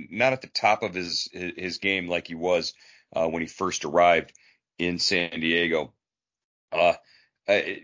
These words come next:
just looking at, uh, the rest of the list and, and going down, uh, beyond,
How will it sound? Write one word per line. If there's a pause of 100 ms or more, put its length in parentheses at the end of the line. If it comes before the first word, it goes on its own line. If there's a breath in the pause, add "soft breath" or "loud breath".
just
looking
at,
uh, (100)
the
rest
of
the
list
and,
and
going
down,
uh,
beyond,